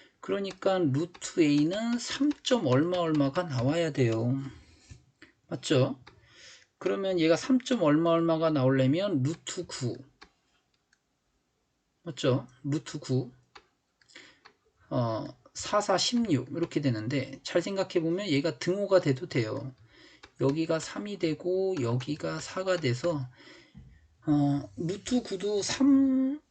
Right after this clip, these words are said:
삼이 바로 정수 부분이 되니까 요렇게 되면 되겠다라는 거죠. 루트 구는 포함하고 얘가 삼이니까, 어, 얘는 포함하면 안 돼요. 얘가 등호가 되면 얘는 사가 되니까. 자, 그래서 이걸 다 제곱해주면 구,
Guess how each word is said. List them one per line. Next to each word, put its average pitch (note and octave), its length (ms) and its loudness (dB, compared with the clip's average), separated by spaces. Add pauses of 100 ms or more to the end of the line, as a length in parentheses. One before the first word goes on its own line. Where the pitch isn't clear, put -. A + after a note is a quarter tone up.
(140)
삼이 C4 380 4
바로 F3+ 220 6
정수 D#3+ 340 2
부분이 F3 320 -2
되니까 B2 640 0 (520)
요렇게 G3 460 -2
되면 D#3+ 280 2
되겠다라는 C3 680 0
거죠. - 260 -10
루트 D#3+ 540 -4
구는 D#3+ 480 0
포함하고 G#3 680 0
얘가 C#3 180 2
삼이니까, C#3+ 680 -2 (800)
어, B2 240 2
얘는 F3 220 2
포함하면 A3 420 4
안 A#2+ 100 2
돼요. A#2 120 2
얘가 C#3+ 240 2
등호가 E3 360 2
되면 C3 220 2
얘는 A#2+ 160 0
사가 F3+ 340 0
되니까. B2 480 -4 (280)
자, - 140 -8
그래서 B2+ 240 -2
이걸 B2 200 -2
다 B2+ 160 -6
제곱해주면 D3+ 840 -4
구, C#3 600 -4